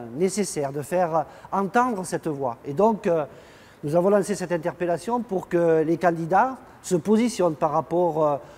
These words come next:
aux propositions que nous avions émises dans cet atlas des inégalités et pour qu'eux-mêmes,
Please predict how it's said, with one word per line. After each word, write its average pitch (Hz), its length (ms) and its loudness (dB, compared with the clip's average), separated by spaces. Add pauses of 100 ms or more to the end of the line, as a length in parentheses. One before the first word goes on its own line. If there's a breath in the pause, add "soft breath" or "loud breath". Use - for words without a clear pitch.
(180 loud breath)
aux 156 80 -4
propositions 185 640 0
que 214 100 -4
nous 170 160 0
avions 170 480 0
émises 214 380 0
dans 214 80 0
cet 175 180 -6
atlas 170 280 -2
des 156 180 -6
inégalités 160 640 -4 (400 loud breath)
et - 60 -8
pour - 240 4
qu'eux-mêmes, 214 600 2